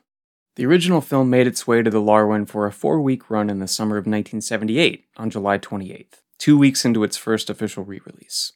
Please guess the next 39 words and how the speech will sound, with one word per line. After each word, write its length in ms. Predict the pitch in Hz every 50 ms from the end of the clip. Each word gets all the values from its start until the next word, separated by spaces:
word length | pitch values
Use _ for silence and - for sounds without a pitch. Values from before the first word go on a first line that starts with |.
| _ _ _ _
which 200 | 139 135 - -
could 120 | - -
also 260 | 190 208 214 - -
be 80 | 143 139
considered 420 | - - 113 - - 110 113 110
more 220 | 107 110 110 113 110
of 80 | 107
an 80 | 107 104
extension 540 | 104 90 - - - 123 120 120 - - 110
of 80 | 101
its 100 | - -
first 380 | - - 120 113 110 - - -
run 180 | 113 107 104 104
given 240 | 98 104 104 104
the 60 | 101 98
fact 320 | - - 107 104 104 -
that 160 | 107 101 -
some 240 | - - 131 131 139
theaters 400 | 131 - 123 117 107 113 110 -
had 80 | 110 92
been 140 | 107 101
playing 260 | 95 - 113 107 107 104
it 120 | 95 -
continuously 640 | - 104 95 - - 127 123 113 104 - - - -
to 100 | - -
that 200 | - 69 - _
point. 280 | _ - - - _ _ _ _ _ _ _ _ _ _ _
Star 260 | - - - 135 139 143
Wars 240 | 147 147 139 123
would 140 | 120 113 90
play 180 | - 123 117 113
there 240 | 113 113 110 107 104
for 160 | - 110 107
its 140 | 101 - -
nineteen 320 | 113 110 107 - 110 104
seventy-nine 560 | - - 113 101 104 107 104 107 104 104 101
re-release 500 | 98 98 95 92 98 98 95 92 - -
as 100 | 110 -
well. 240 | - 101 - -